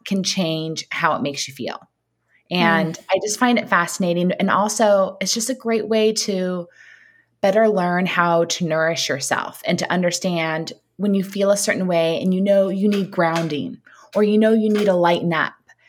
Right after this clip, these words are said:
Speaker 1: that the foods that you eat can support you with that.
Speaker 2: Mm-hmm.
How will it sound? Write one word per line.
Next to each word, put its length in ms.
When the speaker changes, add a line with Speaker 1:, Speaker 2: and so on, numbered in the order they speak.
Speaker 1:
that 440
the 140
foods 240
that 120
you 180
eat 200
can 140
support 400
you 100
with 160
that. 380
Speaker 2:
Mm-hmm. 840